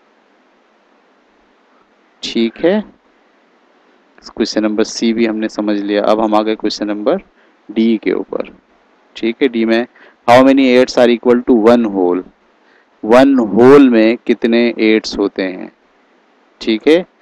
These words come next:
वन होल में एट एट्स होते हैं। वन एट्स, टू एट्स, थ्री एट्स, फोर एट्स,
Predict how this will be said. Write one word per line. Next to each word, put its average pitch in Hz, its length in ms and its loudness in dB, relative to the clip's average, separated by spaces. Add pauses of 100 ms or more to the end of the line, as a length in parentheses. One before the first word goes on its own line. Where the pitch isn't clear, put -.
(380)
वन 127 320 2
होल 120 480 4
में 123 240 0 (200)
एट 156 500 4 (100)
एट्स 113 320 -2
होते 98 200 -6
हैं। 101 80 -4
वन 123 180 0
एट्स, 151 540 -2 (120)
टू 113 220 0
एट्स, 143 420 2 (100)
थ्री 110 360 -2
एट्स, 151 380 -2
फोर 104 380 -2
एट्स, 139 360 -4